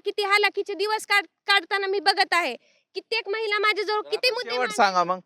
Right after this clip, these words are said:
Speaker 2: काय परिवर्तन होईल निवडून आल्याच्या नंतर असं वाटतंय तुम्हाला?
Speaker 1: हे बघा,
Speaker 2: थोडक्यात.
Speaker 1: तुम्ही मला खूप चांगला मोठा प्रश्न विचारलेला आहे. मी जास्त बोलणार नाही, माझं कार्य तुम्हाला दाखवल की आम्ही काय करणार आहे.
Speaker 2: आता असे अनेक तरुण चेहरे, अ, महिला असतील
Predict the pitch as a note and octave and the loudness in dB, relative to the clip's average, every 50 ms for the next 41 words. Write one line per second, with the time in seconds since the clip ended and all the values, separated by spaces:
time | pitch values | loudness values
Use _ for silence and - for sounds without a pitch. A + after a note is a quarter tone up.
0 | _ _ _ _ - F#3 A3 B3 A3 G#3+ A3 G3 F#3+ F3+ E3+ D3+ C#3+ - D3 D3 | _ _ _ _ 0 2 4 4 4 2 2 2 2 2 2 0 0 -2 -4 -4
1 | D#3+ D3+ C#3+ C3+ C3+ D3 D3+ C#3+ C3 B2 A#2+ A#2 A#2 A2 G#2+ - A#2 A2 G#2 G#2 | -4 -4 -4 -4 -4 -4 -4 -4 -4 -4 -4 -4 -4 -4 -6 -10 -12 -20 _ _
2 | _ _ _ A2 - _ A#2+ G#2+ - _ _ _ _ _ _ _ _ _ _ - | _ _ _ -20 -20 _ -20 -20 -20 _ _ _ _ _ _ _ _ _ _ 2
3 | E4+ D#4 F#4 F4+ F#4 F#4+ G4 G4 F#4+ - - - F#4 F4+ F#4+ G4 G4 G4 G4+ G4+ | 4 4 4 6 6 6 6 6 4 -2 -4 -2 0 0 2 2 4 4 4 4
4 | G4 - - G#4+ G#4+ - - G#4+ G#4 G#4 G4 F#4+ F4+ F#4 F4+ - F4+ F4 - F4 | 2 2 0 -2 -2 -2 -2 -4 -4 -4 -4 -8 -8 -8 -8 -8 -10 -10 -10 -10
5 | F4+ - - F4 E4 F4 - - F4 E4 D#4+ D#4 D4 D#4 D#4 D4+ C#4 C4+ C4+ D#4 | -10 -8 -6 -6 -6 -6 -4 -2 -2 -2 -2 -2 -2 0 0 0 -2 -2 -8 -12
6 | - _ _ _ _ _ _ _ D4+ D#4+ G4 G#4 A4 A4+ A4 - - F#4+ F#4 F#4+ | -12 _ _ _ _ _ _ _ -6 -2 -2 0 0 -2 -2 -4 -6 -4 -4 -4
7 | - - - G4 E4 G4 F#4+ F#4+ F#4+ G4 F#4+ F4+ F#4 F#4 F#4 E4+ F4 F#4+ G4+ - | -4 -6 -8 -8 -6 -6 -6 -4 -2 -2 -2 -2 -2 -4 -4 -4 -6 -8 -10 -10
8 | _ _ _ _ - E4+ F4 E4+ E4 F#4+ - _ G4+ G#4 A4+ A#4 A#4 B4 - A#4+ | _ _ _ _ -4 -4 -2 -2 -4 -6 -6 _ 0 0 2 2 0 0 -2 -2
9 | G#4 G4 G4 F#4 F4+ F4+ F#4+ F4+ F4+ _ - F4 E4+ E4+ D4+ - E4+ F4+ F4+ F4+ | -2 -2 0 0 0 0 -2 -2 -2 _ -4 -4 -4 -4 -6 -4 0 2 2 2
10 | F4 F4+ F#4 G4 A4 A#4 _ _ _ _ _ _ - G4 F#4+ G#4 G4+ G4+ F4+ D#4+ | 2 0 -2 -4 -6 -8 _ _ _ _ _ _ -2 0 0 0 0 0 -2 -2
11 | D4+ D4 C#4+ C#4 B3+ A#3 G3+ - - F#3+ - A#3 G#3 G3 - A3 G#3+ F#3+ F3+ - | -2 -4 -4 -6 -8 -10 -12 -20 -20 -20 -20 -20 -20 -20 -18 -20 -20 -20 -20 -20
12 | A#3+ B3 _ _ _ - G3 G#3+ B3 A3 F#3 - G#3 G3 G3 F#3+ F#3+ D#3+ C#3 - | _ -20 _ _ _ -10 -8 -6 -6 -6 -4 -2 0 0 2 2 0 -2 -2 -6
13 | _ _ _ G3+ D3+ D3 C#3+ C#3+ C3+ C3+ C3+ C3 C3 C#3 D#3+ E3+ F#3+ G#3 G#3 F3+ | _ _ _ -4 0 2 4 4 4 4 2 2 0 0 0 0 2 4 4 4
14 | E3 - - G#3 F#3 F3+ | 4 2 -2 -8 -8 -8